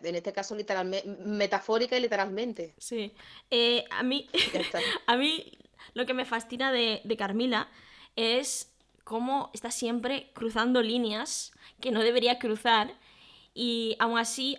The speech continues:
Speaker 1: Sí.
Speaker 2: el lector está completamente atrapado, igual que Laura, eh, hay un magnetismo que te lleva a amar a,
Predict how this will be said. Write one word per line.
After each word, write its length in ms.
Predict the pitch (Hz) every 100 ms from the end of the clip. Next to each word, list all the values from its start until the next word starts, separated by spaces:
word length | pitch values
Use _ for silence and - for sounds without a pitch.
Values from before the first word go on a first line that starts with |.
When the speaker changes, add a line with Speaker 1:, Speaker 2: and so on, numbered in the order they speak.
| -
Speaker 1:
Sí. 300 | - 175 - _ _ _
Speaker 2:
el 340 | 233 226 220 214
lector 560 | 214 - 226 240 262 -
está 300 | - 233 240
completamente 640 | 233 226 214 220 220 226 214
atrapado, 760 | 214 196 202 208 226 233 320
igual 260 | 226 208 214
que 80 | 233
Laura, 580 | 214 220 226 226 269 -
eh, 440 | 226 196 202 202 -
hay 200 | 214 240
un 140 | 247
magnetismo 800 | 233 226 220 214 233 240 262 277 - _
que 300 | 226 208 - -
te 100 | 208
lleva 180 | 220
a 40 | 233
amar 200 | 233 240
a, 160 | -